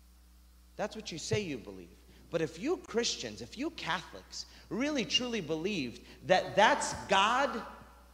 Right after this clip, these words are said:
in the form of a piece of bread, then don't you think that your churches would be completely full twenty-four hours a day?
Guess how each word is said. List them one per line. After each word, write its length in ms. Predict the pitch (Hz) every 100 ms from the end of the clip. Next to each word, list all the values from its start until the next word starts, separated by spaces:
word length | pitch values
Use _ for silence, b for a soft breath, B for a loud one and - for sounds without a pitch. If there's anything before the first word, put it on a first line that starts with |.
| -
in 100 | 214
the 100 | 208
form 420 | 202 202 247 262
of 100 | 202
a 60 | 165
piece 320 | 170 240 -
of 160 | 180 113
bread, 280 | 180 233 262 220 - - - - - - B B B -
then 180 | 202 190
don't 260 | 240 330 -
you 140 | 427
think 320 | - 226 240
that 160 | 226 180
your 160 | 170
churches 640 | 151 - 147 143 202 202 135
would 220 | 139 139
be 100 | 151
completely 800 | 143 156 131 - 165 208 208 214
full 400 | 165 120 156 180
twenty-four 600 | 185 147 160 185 165 160
hours 360 | 123 139 160 135
a 60 |
day? 380 | 120 127 180 226